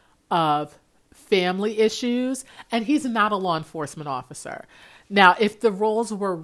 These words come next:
reversed and it was Seth's family, and Amos was the one bringing Seth's sister home and laughing and everything, and heard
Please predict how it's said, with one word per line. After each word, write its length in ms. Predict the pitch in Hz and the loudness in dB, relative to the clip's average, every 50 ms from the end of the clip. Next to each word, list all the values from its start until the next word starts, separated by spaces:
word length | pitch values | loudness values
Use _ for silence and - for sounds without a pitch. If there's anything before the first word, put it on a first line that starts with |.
| 175 196 170 | -12 -14 -6
reversed 960 | - 175 170 156 135 - - 170 156 170 202 285 320 320 - - - - - _ _ _ - _ _ - | -4 -4 -4 -4 -8 -6 -4 -2 0 0 0 -2 -4 -4 -8 -12 -14 -16 -20 _ _ _ -20 _ _ 0
and 200 | 208 202 190 196 - | 2 2 2 0 -2
it 240 | 196 185 180 - | -4 -4 -4 -6
was 380 | 180 180 185 165 156 156 156 151 | -8 -6 -4 -2 -2 -4 -4 -6
Seth's 800 | - - - - - 208 180 170 190 208 - - - - - - | -6 -6 -6 -2 4 6 6 6 6 4 -2 -10 -12 -12 -12 -8
family, 680 | - 269 247 247 262 262 262 277 285 294 330 339 330 _ _ _ _ - - - - - - - _ _ _ - | -4 -2 -2 0 -2 -2 -2 -4 -4 -6 -6 -10 -14 _ _ _ _ -20 -20 -20 -20 -20 -20 -20 _ _ _ 2
and 200 | 214 202 180 - - _ | 2 2 2 0 -4 _
Amos 440 | 202 190 190 202 220 254 262 262 - | 0 0 0 2 2 0 0 -2 -2
was 180 | 233 233 - | -6 -6 -4
the 80 | - 226 | -4 -6
one 300 | 220 220 220 220 214 208 | -4 -4 -6 -6 -6 -8
bringing 420 | 175 - 190 190 185 175 175 170 | -4 -4 -4 -4 -2 -4 -8 -8
Seth's 800 | - - - - - 185 156 151 165 180 - - - - - - _ | -8 -10 -10 -4 0 2 2 2 2 0 -4 -12 -18 -18 -18 -20 _
sister 640 | - - - - 208 202 - - - - 254 240 233 | -12 -8 0 2 2 2 2 -4 -4 0 0 0 0
home 460 | - 254 254 247 247 247 247 240 226 | 0 -2 -2 0 0 0 0 0 0
and 120 | 185 175 | -2 2
laughing 360 | 175 175 165 170 180 - 196 | 2 4 4 4 2 0 -4
and 80 | 196 190 | -2 -2
everything, 420 | 185 185 180 - - 190 185 190 190 - - - - - _ - | 0 -2 -2 -4 -4 -6 -6 -6 -10 -14 -20 -20 -20 -20 _ 0
and 160 | 214 196 180 | 0 0 0
heard 640 | - - - 208 196 185 185 185 185 180 175 175 | -4 -4 -2 0 2 2 2 2 0 0 -2 -6